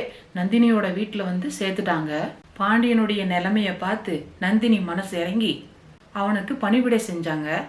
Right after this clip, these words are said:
ஆனா சீக்கிரத்துல சோழ வீரர்கள் வந்து அதை கண்டுபிடிச்சிட்டாங்க.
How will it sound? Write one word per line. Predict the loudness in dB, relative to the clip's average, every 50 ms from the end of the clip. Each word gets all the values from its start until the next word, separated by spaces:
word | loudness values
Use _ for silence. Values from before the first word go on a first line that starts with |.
| -12 -18 -20 -20 -14 -4 0 2
ஆனா | 2 4 4 2 0 0 -4 -8 -6 -4
சீக்கிரத்துல | -2 -2 -2 -2 -2 -2 0 -2 -2 -4 -4 -4
சோழ | -4 -4 -2 2 2 4 4 4
வீரர்கள் | 2 2 2 4 4 4 4 4 2 0
வந்து | -2 -4 -2
அதை | 0 0 0 0
கண்டுபிடிச்சிட்டாங்க. | 0 0 0 0 0 -2 -2 -6 -6 -6 -6 -6 -6 -6 -6